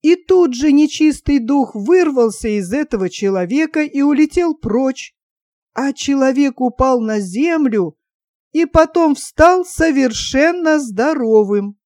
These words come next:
Все, кто увидел это чудо, были потрясены. Кто же он такой, этот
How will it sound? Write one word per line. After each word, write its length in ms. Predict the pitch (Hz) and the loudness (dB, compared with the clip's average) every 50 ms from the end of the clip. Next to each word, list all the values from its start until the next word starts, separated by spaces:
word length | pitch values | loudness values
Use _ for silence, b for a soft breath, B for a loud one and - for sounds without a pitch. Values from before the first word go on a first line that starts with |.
| _ _ _ _ _ _ _ _ _ _ _ _ _ _ _ _ _ _ _ _ | _ _ _ _ _ _ _ _ _ _ _ _ _ _ _ _ _ _ _ _
Все, 500 | _ - - - - - 233 277 330 339 | _ -20 -20 -14 -6 0 2 2 2 0
кто 380 | 320 - - - 254 277 294 269 | -2 -8 -10 -4 -2 0 0 -2
увидел 760 | - - 226 214 202 180 220 285 294 233 196 214 202 180 165 - | -2 -4 -4 -4 -4 0 2 2 2 2 0 -2 -4 -4 -4 -4
это 380 | - 240 247 240 - - 175 156 | -2 0 0 0 -2 -6 -8 -8
чудо, 720 | - - - - 220 269 302 302 262 262 214 165 165 151 - | -10 -12 -6 -4 0 2 2 4 4 4 2 2 -2 -12 -20
были 440 | 180 165 165 202 214 220 226 233 247 | -16 -8 -6 -2 -2 -2 0 -2 -4
потрясены. 1000 | 240 - 269 269 - - 240 294 277 - - - 311 320 311 294 240 175 151 151 _ _ _ _ _ _ _ _ _ _ _ _ _ _ _ _ _ _ _ | -4 -4 -4 -4 -4 -4 -4 -4 -4 -4 -2 -2 0 2 2 0 0 -2 -4 -12 _ _ _ _ _ _ _ _ _ _ _ _ _ _ _ _ _ _ _
Кто 320 | _ - - 330 359 359 | _ -4 0 2 4 4
же 160 | 311 294 339 | 4 2 0
он 180 | 330 330 320 302 | 0 0 -2 -2
такой, 560 | - 320 330 320 - - 311 233 185 180 151 _ _ _ _ _ _ _ _ _ - | 0 0 0 0 2 2 2 2 2 0 -2 _ _ _ _ _ _ _ _ _ -2
этот 420 | 247 269 277 277 - 285 277 - | -2 0 0 0 -2 -4 -4 -4